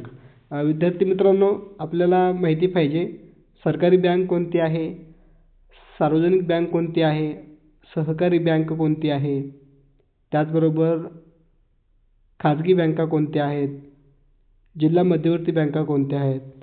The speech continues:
म्हणजे आपल्याला बँकांचे प्रकार आणि त्या प्रकारामध्ये कोणकोणत्या बँका येतात ह्याची देखील माहिती असणं आवश्यक आहे. ह्याच्यावरही आपल्याला परीक्षेला प्रश्न पाहायला मिळतो. अ,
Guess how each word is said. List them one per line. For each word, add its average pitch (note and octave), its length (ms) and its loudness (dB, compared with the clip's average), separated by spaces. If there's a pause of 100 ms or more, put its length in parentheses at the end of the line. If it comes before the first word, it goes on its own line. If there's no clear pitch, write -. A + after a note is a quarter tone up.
(360)
म्हणजे E3 220 4
आपल्याला F#3+ 360 4
बँकांचे F#3 540 0
प्रकार F#3+ 420 2 (680)
आणि D3+ 120 -4
त्या F3+ 360 2
प्रकारामध्ये F3 680 -2
कोणकोणत्या F#3 520 0
बँका E3 300 0
येतात E3 420 -2
ह्याची D#3 260 -6
देखील E3 280 -4
माहिती D3 280 -4
असणं D3+ 260 -6
आवश्यक C#3 380 -4
आहे. D3+ 180 -4 (520)
ह्याच्यावरही E3+ 420 2
आपल्याला F#3 320 2
परीक्षेला E3+ 460 -2
प्रश्न D#3+ 360 -4
पाहायला D3+ 340 -2
मिळतो. D#3 580 -2 (320)
अ, D#3 160 2